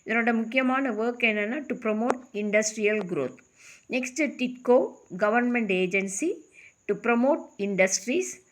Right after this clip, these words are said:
to establish industrial estate. நெக்ஸ்ட் பார்த்தீங்கன்னா,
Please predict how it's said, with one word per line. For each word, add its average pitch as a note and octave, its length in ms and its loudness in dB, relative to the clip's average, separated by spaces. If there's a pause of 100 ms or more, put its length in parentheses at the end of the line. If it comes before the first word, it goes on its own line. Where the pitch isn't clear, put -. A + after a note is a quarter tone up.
(280)
to G3+ 240 -2
establish B3+ 500 2 (300)
industrial A#3 880 2 (580)
estate. D3+ 520 0 (1500)
நெக்ஸ்ட் A#3 300 -2
பார்த்தீங்கன்னா, G3+ 680 0